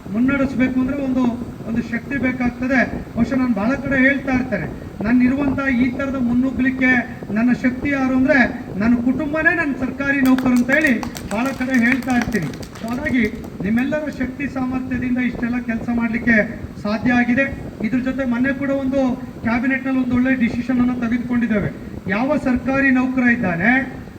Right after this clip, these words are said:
ಅವನು ಬ್ಯಾಂಕ್ ಅಕೌಂಟ್ ಅನ್ನ ಮಾಡಿದ್ರೆ ಮೊದಲೆಲ್ಲ ಬ್ಯಾಂಕ್ಗಳಲ್ಲಿ ಬೆನಿಫಿಟ್ ಕೊಡ್ತಿರ್ಲಿಲ್ಲ.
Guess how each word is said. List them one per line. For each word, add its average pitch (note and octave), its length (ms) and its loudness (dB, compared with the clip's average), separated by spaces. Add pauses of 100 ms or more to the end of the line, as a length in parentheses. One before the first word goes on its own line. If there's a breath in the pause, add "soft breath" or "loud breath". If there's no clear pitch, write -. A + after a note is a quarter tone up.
ಅವನು B3 140 0
ಬ್ಯಾಂಕ್ A#3+ 380 0
ಅಕೌಂಟ್ C4+ 340 0
ಅನ್ನ C4 160 4
ಮಾಡಿದ್ರೆ B3 300 2
ಮೊದಲೆಲ್ಲ B3 400 0
ಬ್ಯಾಂಕ್ಗಳಲ್ಲಿ B3+ 560 0
ಬೆನಿಫಿಟ್ A#3+ 400 0
ಕೊಡ್ತಿರ್ಲಿಲ್ಲ. A#3+ 520 0